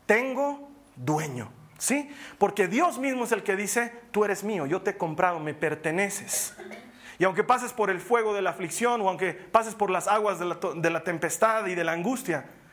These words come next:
no te quemarás, no te ahogarás, porque yo estoy contigo, tú eres mío". Entonces tenemos dueño y por ende tenemos protección. Eso veíamos las pasadas dos semanas. Esta semana vamos a ver un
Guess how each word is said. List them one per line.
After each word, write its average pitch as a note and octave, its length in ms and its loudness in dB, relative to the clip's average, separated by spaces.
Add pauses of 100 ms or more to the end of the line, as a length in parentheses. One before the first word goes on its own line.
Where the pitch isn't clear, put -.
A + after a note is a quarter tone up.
(140)
no G3 120 2
te G3+ 120 -2
quemarás, F#3 400 2
no F#3+ 80 -6
te F#3 80 -2
ahogarás, E3+ 380 0 (200)
porque D#3 220 -4
yo F3 100 2
estoy F3+ 220 -2
contigo, D3+ 580 -6 (240)
tú F3 140 2
eres D3+ 240 -2
mío". D#3 420 -2 (320)
Entonces D3+ 300 -4
tenemos D#3+ 420 -2
dueño E3 320 2
y B2+ 60 -8
por D#3 160 0
ende D#3+ 180 -4
tenemos D3+ 360 -4
protección. D#3+ 640 -2
Eso A#3 140 0
veíamos A#3 440 0 (260)
las E3 160 4
pasadas F3 400 2
dos D#3 140 -2
semanas. C#3+ 440 -2
Esta C#4 240 4
semana A3+ 540 2 (540)
vamos G3+ 280 2
a F#3+ 40 4
ver G3+ 260 0
un G#3 260 0